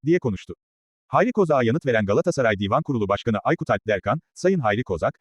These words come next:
burada olmayan ve divan üyesi olmayan, savunma ve cevap hakkı olmayan bir kişi hakkında söz ettiniz, lütfen gündeme uygun konuşun." ifadelerini kullandı.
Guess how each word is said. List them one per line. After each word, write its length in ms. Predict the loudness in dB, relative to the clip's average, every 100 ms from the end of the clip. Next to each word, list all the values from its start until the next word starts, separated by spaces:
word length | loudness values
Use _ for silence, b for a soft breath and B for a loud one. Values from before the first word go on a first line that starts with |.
| _
burada 260 | 0 2 2
olmayan 380 | 0 0 0 0
ve 120 | -2
divan 240 | 0 0
üyesi 260 | 0 -2 -2
olmayan, 360 | -2 -2 -4 -6 _
savunma 400 | -4 -2 0 0
ve 100 | -2
cevap 280 | 0 -2 -2
hakkı 200 | -2 0
olmayan 360 | 0 0 -2
bir 60 | -4
kişi 200 | -6 -4
hakkında 340 | -4 -4 -4 -2
söz 180 | -2
ettiniz, 360 | -4 -6 -8 -8 _ -4
lütfen 300 | -2 -2 0
gündeme 260 | 0 0
uygun 260 | 0 0 -2
konuşun." 360 | -4 -6 -6 -8 -6
ifadelerini 520 | 0 0 2 0 0
kullandı. 340 | -2 -4 -4